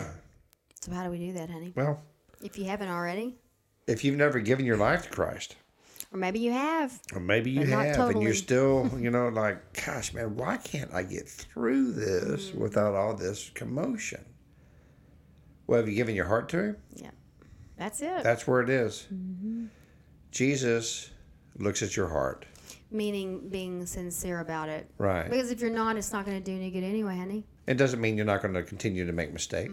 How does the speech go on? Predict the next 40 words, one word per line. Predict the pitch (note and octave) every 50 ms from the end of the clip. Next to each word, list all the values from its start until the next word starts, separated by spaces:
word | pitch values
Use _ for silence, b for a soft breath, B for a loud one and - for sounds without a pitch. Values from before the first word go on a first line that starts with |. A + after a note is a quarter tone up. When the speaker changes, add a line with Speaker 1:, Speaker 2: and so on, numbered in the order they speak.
| - G3
Speaker 1:
Mm-hmm. | G3 G3 G3 G3 G3 G3+ G3+ G3+ B3+ B3 C#4+ D4 - - b b b b b b b b b b b
Speaker 2:
But | G#2
it | G#2+ G#2
does | A2+ B2 C3+ D3+ D3+ A#2 A#2+ - -
mean | G#2 A2 G#2+ G2 G2 F#2+ F#2+
that | G2 F#2 - -
you | - G#2
know | G2 G2+ G#2 G#2 G2+
where | G2 G2+ G2
to | G2
go | F#2 F#2 G2 F#2 F#2
to | F2+ - - G2 F2+ F2 F2+ F2+
when | F#2 F#2 F#2 F#2
you | F#2 F2
do. | E2+ E2+ E2 D#2 - - - - - - - - -
Speaker 1:
Yep. | - - - - - - B B B B B B B B B B B B B
Speaker 2:
So | - - D3+ A#2+
if | - E3+
you've | F#3 G3
never | G3+ F#3 D3+ C3+
given | A#2 G#2+ C3+ C3+ C3+ B2
your | A#2+ A#2+ A#2
life | A#2+ A#2+ B2 B2 -
to | A2
Christ, | - - B2+ A#2+ B2 B2+ C#3+ D3 D3+ -
or | - E2 D2 D2 B B B B B
maybe | - G2+ G#2 G#2+ A2+ A#2 A2+
like | G#2 F#2 G#2+ A2 -
we | A2+ A2+
talked | A2 - B2 C#3 D3 D3
about, | - G2 F2+ G2 G2+
you | G2+ G#2+ A2
thought | - A#2 A2+ A#2+ A#2 -
you | - A2
had | G2+ A#2 A2+ B2 D3
and | D3 B2
you're | G2+ F#2 G2
realizing, | A2+ A#2 A#2+ B2 B2 B2 B2 C3+ C3+ C3 - -
"My | G2 G#2 A2
goodness, | G#2+ - F#2+ F2+ F2 G2 E2 D#2 D#2+ - - -